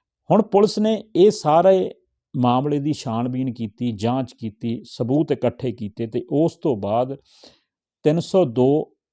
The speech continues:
ਇੱਕ ਸੌ ਵੀਹ ਵੀ ਆਈ ਪੀ ਸੀ ਦੇ ਅਧੀਨ ਇਹਨਾਂ ਦੋਨਾਂ ਉੱਪਰ ਜੋ ਮਾਮਲਾ, ਉਹ ਦਰਜ ਕਰ ਲਿੱਤਾ ਗਿਆ ਗਾ। ਇਹ ਅਜੇ ਪੁਲਿਸ ਦੀ ਗ੍ਰਿਫਤ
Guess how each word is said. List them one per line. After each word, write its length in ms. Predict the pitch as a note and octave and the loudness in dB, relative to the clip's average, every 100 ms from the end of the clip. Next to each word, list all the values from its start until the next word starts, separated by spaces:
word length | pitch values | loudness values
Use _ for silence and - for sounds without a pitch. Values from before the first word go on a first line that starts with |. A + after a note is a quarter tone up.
| _ _ _ _ _ - | _ _ _ _ _ -4
ਇੱਕ 140 | C#3+ - | -4 -2
ਸੌ 220 | - E3 | 2 2
ਵੀਹ 340 | A2 B2 F#3+ | 4 2 2
ਵੀ 220 | D3+ D3+ - | 0 0 -2
ਆਈ 200 | A#2 B2+ | -4 -4
ਪੀ 220 | A#2+ C#3 | -4 -6
ਸੀ 240 | B2 C#3+ C3+ | -6 -6 -4
ਦੇ 240 | B2 B2+ - _ C3 | -2 -2 -4 _ -4
ਅਧੀਨ 460 | B2 A#2 G2+ A#2 - _ _ _ - | -2 -2 -2 -6 -8 _ _ _ -4
ਇਹਨਾਂ 400 | D3 E3 F3 E3+ | -2 -2 -2 -2
ਦੋਨਾਂ 380 | D#3+ A#2 C3 D#3+ | -2 -2 -2 0
ਉੱਪਰ 400 | E3 A2+ - A2+ - _ _ | -2 -2 -6 -8 -8 _ _
ਜੋ 160 | A2 C3+ | -4 -2
ਮਾਮਲਾ, 420 | B2+ A2+ A#2 C3 | 0 -2 0 2
ਉਹ 120 | C3+ | 0
ਦਰਜ 340 | A2+ A2 A2+ A2 | 0 -2 -4 -6
ਕਰ 220 | C3+ B2+ | -6 -4
ਲਿੱਤਾ 340 | B2 A2+ C#3 C3 | -4 -6 -6 -6
ਗਿਆ 180 | A#2+ | -6
ਗਾ। 160 | G#2+ A#2 - _ _ _ - | -8 -12 -18 _ _ _ 2
ਇਹ 180 | E3 - | 2 4
ਅਜੇ 240 | C3+ D3+ E3+ | 0 2 -2
ਪੁਲਿਸ 360 | - D3+ - | 0 0 0
ਦੀ 140 | C3+ C#3+ | -2 -2
ਗ੍ਰਿਫਤ 280 | A#2+ A#2 - | 2 0 -2